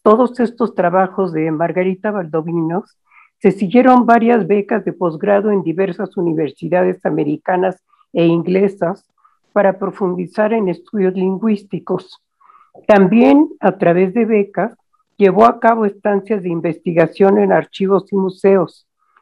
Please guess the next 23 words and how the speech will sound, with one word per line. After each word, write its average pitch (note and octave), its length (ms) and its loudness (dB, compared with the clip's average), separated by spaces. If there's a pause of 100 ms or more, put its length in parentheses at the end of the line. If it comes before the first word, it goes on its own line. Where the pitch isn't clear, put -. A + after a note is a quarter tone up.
(220)
esta - 300 0
vez G#3+ 220 0
en G3+ 140 4
Alemania, E3+ 800 0 (360)
donde F3+ 280 -2
se F#3+ 120 -4
encuentra G3+ 460 0
la F#3+ 100 0
mayor F3 400 -2
parte F#3 340 -4
del F3 160 -2
material D#3+ 680 -4
de E3 100 -10
Preuss, G3+ 580 -4 (580)
incluyendo G3+ 680 4
el G3+ 80 2
archivo G3 520 -2
fonográfico F3+ 840 -4
del D3+ 160 -2
Museo D3+ 400 -2
Etnológico D#3+ 800 -4
de D#3 120 -2
Berlín, F#3+ 500 -2